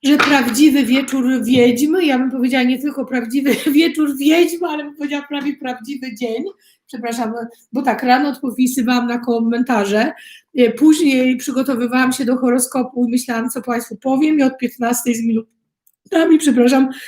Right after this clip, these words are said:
przeprowadzałam, e, horoskop, później czuwałam nad wywiadem, e, teraz znowu horoskop i energetykę. Więc kochani, myślę, że dzisiaj dużo ode mnie dostaliście, weźcie z tego wszystkiego, co najlepsze. Ja magiczne piórko urwane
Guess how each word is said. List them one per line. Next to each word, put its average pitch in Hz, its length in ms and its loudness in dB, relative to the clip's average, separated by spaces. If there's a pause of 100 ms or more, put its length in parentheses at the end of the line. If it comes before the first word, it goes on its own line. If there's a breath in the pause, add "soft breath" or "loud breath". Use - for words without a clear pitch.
(140 loud breath)
przeprowadzałam, 233 840 2 (340 loud breath)
e, 208 240 -2
horoskop, 330 760 0
później 247 500 0 (300 loud breath)
czuwałam 247 460 2
nad 220 200 0
wywiadem, 294 600 2 (200 loud breath)
e, 277 120 -4
teraz 254 380 0
znowu 320 360 -2
horoskop 262 580 -4
i 247 80 2
energetykę. 226 580 -4 (460 loud breath)
Więc 269 140 -4
kochani, 320 560 -2 (260 loud breath)
myślę, 262 380 2
że 247 140 2
dzisiaj 254 340 0
dużo 254 300 0
ode 226 200 -2
mnie 233 140 -4
dostaliście, 240 680 -2 (280)
weźcie 254 360 -4
z - 60 -12
tego 240 220 -4
wszystkiego, 220 640 -4 (320 loud breath)
co 269 100 0
najlepsze. 220 600 0
Ja 254 120 4
magiczne 233 600 -2
piórko 247 280 -4
urwane 226 420 -4